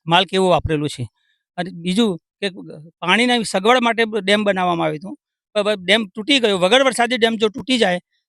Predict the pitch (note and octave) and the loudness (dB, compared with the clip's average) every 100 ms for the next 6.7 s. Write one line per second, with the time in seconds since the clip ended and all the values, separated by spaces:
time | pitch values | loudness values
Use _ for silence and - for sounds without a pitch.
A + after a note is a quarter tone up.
0 | - G#3+ A3+ A3 G3+ G#3 A3+ - G#3 A3 | -4 0 0 0 0 0 0 0 0 2
1 | A3 A3 A3 G#3 G#3+ G#3 G3 F#3 F3 D#3 | 2 0 -2 -2 -2 -2 0 -2 -2 -8
2 | C3 A2+ _ _ D#3 F#3+ A3+ G#3+ A#3 A#3 | -8 -14 _ _ 0 2 2 0 2 4
3 | A3 A3 B3 A#3 F#3+ F#3+ G3+ G3 _ _ | 4 4 2 2 0 -2 -4 -12 _ _
4 | _ - F#3 G#3+ G3+ - _ _ - F#3+ | _ -8 -4 -2 -4 -14 _ _ 0 2
5 | A#3 G#3+ A#3 G#3 F3+ - - F3+ A3 A#3 | 4 2 0 -2 -8 -20 0 4 4 4
6 | A3 A3+ A3 F#3+ F#3+ F#3 D#3+ | 4 2 2 0 0 -2 -4